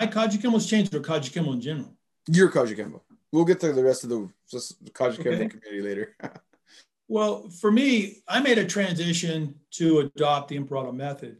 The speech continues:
Speaker 1: you know, over twenty years ago. And it wasn't that it was better than the Ramos method.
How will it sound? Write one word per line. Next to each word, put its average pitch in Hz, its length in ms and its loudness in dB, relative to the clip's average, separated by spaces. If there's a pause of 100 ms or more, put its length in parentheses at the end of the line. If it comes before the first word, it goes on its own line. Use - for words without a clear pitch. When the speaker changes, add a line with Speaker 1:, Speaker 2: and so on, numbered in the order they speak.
(260)
Speaker 1:
you 135 80 -18
know, 127 300 -18 (280)
over 139 200 0
twenty 139 260 -8
years 127 300 -8
ago. - 100 -20 (1300)
And 160 460 -4 (100)
it 190 180 -2
wasn't 214 600 -2
that 190 180 0
it 175 100 -6
was 160 220 -2
better 123 840 -4 (200)
than 143 180 -4
the 135 60 -4
Ramos 135 420 -6
method. 127 320 -14